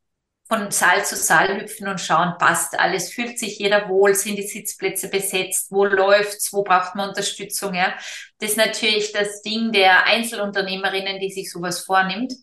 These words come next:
Und deswegen freue ich mich eigentlich, ich freue mich auf diesen Vibe, auf diese positive Energie, ich freue mich auf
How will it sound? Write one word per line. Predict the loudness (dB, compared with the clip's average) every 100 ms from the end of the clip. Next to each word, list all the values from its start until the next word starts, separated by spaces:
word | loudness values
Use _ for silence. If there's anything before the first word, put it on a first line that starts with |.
| -18 -18 -18 -20 _ _ _
Und | -6 2
deswegen | 2 4 2 0
freue | -2 -6 2 4 4
ich | 0 -2
mich | -2 -2 0
eigentlich, | 0 0 -4 -6
ich |
freue | 0 2
mich | 2 -2
auf | -8
diesen | -8 -8 -4 2
Vibe, | 4 4 0 -6 _ -4
auf | -4 -2
diese | -8 0 2 2 0 -12 _ _
positive | 2 4 4 0 -4 -4
Energie, | -2 2 2 0
ich | 0
freue | 4 4
mich | 4
auf | 2